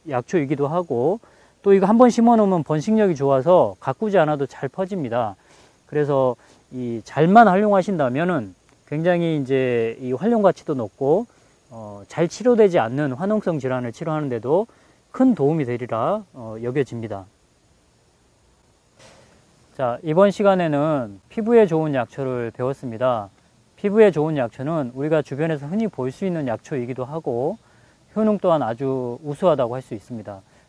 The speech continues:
정리를 해보면 이 마치연이라고 하는 새비름은 궤양성 질환에 좋습니다. 그래서 뭐, 어, 예전에는 이질에 사용됐지만 지금은, 어, 크론병이나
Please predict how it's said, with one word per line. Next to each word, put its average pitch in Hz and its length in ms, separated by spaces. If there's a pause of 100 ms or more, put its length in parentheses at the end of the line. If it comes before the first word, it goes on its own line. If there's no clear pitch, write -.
(100)
정리를 165 300
해보면 151 600 (460)
이 123 340
마치연이라고 175 920
하는 151 180
새비름은 175 720 (400)
궤양성 190 540
질환에 127 320
좋습니다. 104 600 (220)
그래서 113 440
뭐, 107 340 (400)
어, 107 580 (140)
예전에는 160 460
이질에 170 360
사용됐지만 135 960
지금은, 131 680 (480)
어, 107 540
크론병이나 151 920